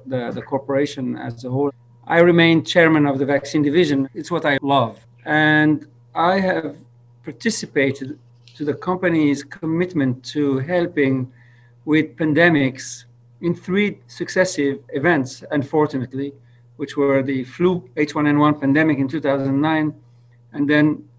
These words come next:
the Ebola outbreak, where I let go everything I was doing and put together a team of a hundred people and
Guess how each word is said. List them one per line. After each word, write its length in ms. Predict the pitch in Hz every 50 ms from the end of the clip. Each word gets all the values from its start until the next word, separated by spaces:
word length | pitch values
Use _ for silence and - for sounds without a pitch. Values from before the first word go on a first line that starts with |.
| _ _ -
the 160 | - - -
Ebola 340 | 135 135 151 160 170 165 151
outbreak, 680 | 139 135 131 135 131 123 139 135 135 139 139 - -
where 200 | 139 135 135 135
I 140 | 127 127 131
let 360 | 135 147 160 160 160 - _
go 180 | 151 147 147
everything 300 | 147 151 151 156 156 156
I 60 | 139 135
was 200 | 131 135 120 -
doing 440 | - 156 170 156 127 120 123 123 120 - - _ _ _ _ -
and 180 | 135 135 135
put 140 | - 160 -
together 400 | - 156 131 139 135 135 135 131
a 60 | 131 131
team 240 | - - 151 143
of 80 | 135 127
a 60 | 139
hundred 300 | 135 156 160 139 123 -
people 360 | - 160 156 156 - 135 127
and 320 | 131 127 135 135 131 -